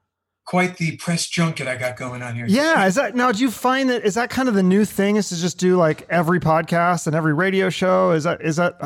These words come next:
Speaker 2: is that, is that how it always was?
Speaker 1: Um, well, I mean, usually, I mean, we're used to, I mean, when we were back on the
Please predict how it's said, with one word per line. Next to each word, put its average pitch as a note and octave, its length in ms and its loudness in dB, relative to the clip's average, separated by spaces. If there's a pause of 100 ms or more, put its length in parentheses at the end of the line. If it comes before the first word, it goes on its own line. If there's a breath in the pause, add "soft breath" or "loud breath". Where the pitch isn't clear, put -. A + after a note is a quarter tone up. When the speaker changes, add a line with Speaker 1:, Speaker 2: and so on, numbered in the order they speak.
Speaker 2:
is E3 180 2
that, F#3+ 240 2
is D3 80 -4
that F#3+ 140 2
how F#3 100 4
it D3+ 100 0
always E3+ 240 2
was? A#2 360 -6 (1300)
Speaker 1:
Um, G3 560 2
well, G#3+ 240 2
I - 80 -4
mean, A3+ 160 0
usually, A3+ 400 0
I F3+ 40 2
mean, E3+ 200 2
we're F#3 180 2
used E3+ 360 0
to, C#3 280 -6 (320)
I C3+ 120 -4
mean, B2+ 240 -6 (1080 loud breath)
when C#3+ 220 -4
we D#3 100 -2
were D#3 160 -2
back D#3 300 2
on D3+ 180 0
the C3+ 380 -6